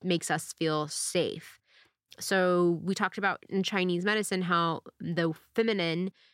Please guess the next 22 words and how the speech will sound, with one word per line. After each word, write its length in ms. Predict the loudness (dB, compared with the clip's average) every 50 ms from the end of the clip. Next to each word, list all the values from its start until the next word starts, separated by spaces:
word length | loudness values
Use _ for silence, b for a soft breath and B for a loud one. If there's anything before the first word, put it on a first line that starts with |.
| b b
was 360 | 0 2 2 4 2 2 0
referred 300 | -2 -4 0 0 0 0
to 160 | 0 -2 -4 -2
as 160 | -4 -4 -4
yin. 520 | 0 0 2 2 2 2 0 -2 -2 -4 -4
Well, 480 | -2 0 0 2 2 2 2 0 -2 -4 -4
in 240 | -4 -2 -2 0 2
masculinity, 1080 | 2 2 2 0 -2 -6 -4 -2 0 2 2 2 2 2 2 2 2 0 0 -2 -4 -4
when 160 | -2 -2 0 0
we 160 | 0 0 0
view 220 | 2 2 2 2
it 120 | 2 0 -2
through 200 | -4 -4 -4 -4
Chinese 400 | -2 -2 -2 -2 -2 -2 -4 -4
medicine, 520 | -4 -4 -2 -4 -4 -4 -4 -2 -2 -2
it's 200 | -4 -4 -6 -4
known 340 | -4 -2 -2 -2 -2 -2 -4
as 380 | -4 -4 -4 -4 -4 -6 -8 -10
yang 680 | -10 -8 -6 -2 0 0 2 2 2 0 0 -2 -4 -4
or 340 | -4 -6 -6 -4 -4 -6 -4
yang 600 | -4 -4 -4 -2 -2 -2 -2 -2 -4 -4 -6 -4 -4
energy. 480 | -2 -2 -2 -2 -4 -4 -6 -6 -8